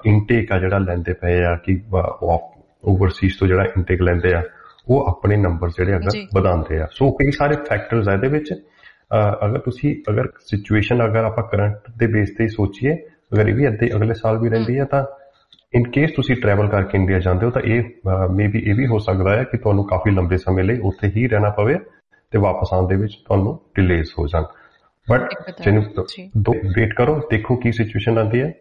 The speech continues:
Speaker 1: ਤਾਂ ਉਹ ਵੈਕਸੀਨ ਦੀ ਕੀ ਸਿਚੁਏਸ਼ਨ ਆ, ਉਸ ਤੋਂ ਬਾਅਦ ਹੀ ਕੋਈ ਡਿਸੀਜਨ ਲਓ।
Speaker 2: ਠੀਕ। ਤੇ ਇਸ ਤੋਂ ਬਾਅਦ ਅੱਗੇ ਸਾਡੇ ਨਾਲ ਜੁੜੇ ਨੇ ਜੀ ਅੰਕੁਰ ਬਾਂਸਲ ਹੁਰੀ, ਇਹ ਵੀ ਸਾਡੇ ਨਾਲ Facebook ਦੇ ਜ਼ਰੀਏ ਹੀ ਜੁੜੇ ਨੇ। ਸਤਿ ਸ਼੍ਰੀ ਅਕਾਲ ਬੁਲਾ ਰਹੇ ਨੇ ਪਹਿਲਾਂ। ਸਤਿ ਸ਼੍ਰੀ ਅਕਾਲ ਅੰਕੁਰ ਜੀ।
Speaker 1: ਸਤਿ ਸ਼੍ਰੀ ਅਕਾਲ ਜੀ।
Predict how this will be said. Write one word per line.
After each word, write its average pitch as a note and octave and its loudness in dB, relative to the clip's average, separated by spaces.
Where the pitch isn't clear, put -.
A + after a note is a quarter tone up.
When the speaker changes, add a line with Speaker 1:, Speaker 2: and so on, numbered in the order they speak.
Speaker 1:
ਤਾਂ G2 -2
ਉਹ G#2 2
ਵੈਕਸੀਨ G2+ -2
ਦੀ G#2+ -2
ਕੀ G#2+ -4
ਸਿਚੁਏਸ਼ਨ G#2 0
ਆ, G#2+ 2
ਉਸ - -8
ਤੋਂ G2+ 0
ਬਾਅਦ F#2+ 2
ਹੀ G#2+ 2
ਕੋਈ F#2+ 0
ਡਿਸੀਜਨ F#2 0
ਲਓ। F2 -4
Speaker 2:
ਠੀਕ। - -10
ਤੇ A3 0
ਇਸ A3 -4
ਤੋਂ C4+ 0
ਬਾਅਦ C4 0
ਅੱਗੇ A3 -4
ਸਾਡੇ A3 -2
ਨਾਲ G#3+ -4
ਜੁੜੇ G#3 -4
ਨੇ A3 0
ਜੀ A#3 -2
ਅੰਕੁਰ G#3+ 0
ਬਾਂਸਲ F#3+ -2
ਹੁਰੀ, G3 -2
ਇਹ A#3 2
ਵੀ C4 0
ਸਾਡੇ A#3+ 0
ਨਾਲ A3 0
Facebook G#3 -4
ਦੇ G#3 0
ਜ਼ਰੀਏ G3 -2
ਹੀ G#3 0
ਜੁੜੇ A3 0
ਨੇ। A#3+ 0
ਸਤਿ G#3 -2
ਸ਼੍ਰੀ - -4
ਅਕਾਲ G#3 0
ਬੁਲਾ G#3 0
ਰਹੇ A#3 0
ਨੇ A#3+ 0
ਪਹਿਲਾਂ। B3 0
ਸਤਿ B3 -2
ਸ਼੍ਰੀ A3 -2
ਅਕਾਲ A3 0
ਅੰਕੁਰ G#3 -2
ਜੀ। A3+ 0
Speaker 1:
ਸਤਿ - 0
ਸ਼੍ਰੀ G#2+ 2
ਅਕਾਲ G#2 4
ਜੀ। A#2+ 0